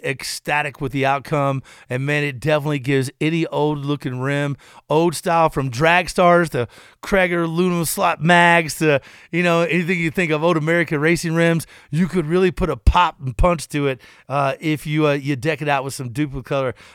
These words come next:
They got some really cool tones, some really cool metals.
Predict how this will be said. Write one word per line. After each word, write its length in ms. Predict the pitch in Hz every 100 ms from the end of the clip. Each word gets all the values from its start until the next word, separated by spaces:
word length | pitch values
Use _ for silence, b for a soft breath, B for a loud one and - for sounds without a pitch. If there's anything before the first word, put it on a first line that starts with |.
| B
They 140 | 175
got 180 | 185 143
some 260 | - 151 147
really 240 | 185 185
cool 320 | - 180 165
tones, 600 | - 180 170 165 165 160 - B B
some 240 | - 160
really 200 | 185 247
cool 220 | - 214
metals. 600 | 156 147 160 180 123 107